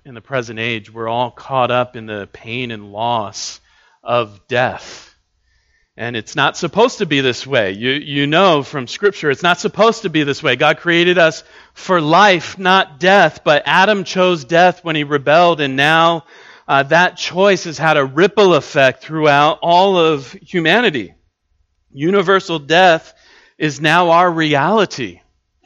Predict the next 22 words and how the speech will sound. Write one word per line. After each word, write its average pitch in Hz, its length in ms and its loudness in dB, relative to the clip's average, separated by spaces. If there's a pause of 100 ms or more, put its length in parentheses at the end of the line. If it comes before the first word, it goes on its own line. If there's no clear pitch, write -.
(500)
And 143 60 -8
if 139 100 -8
you 156 80 -2
go 170 220 4
on 190 240 4
in 156 140 0
Genesis 151 800 -2
to 147 120 -14
read, 156 400 2
uh, 135 240 2
the 131 200 0
following 156 440 0
chapters 151 460 -4
in 131 100 -6
Genesis, 131 520 -2
for 135 140 -6
example, 135 360 -4
chapter 135 320 -4
five, 139 500 0
that, 117 280 0
that 123 180 -2
long, 139 480 -2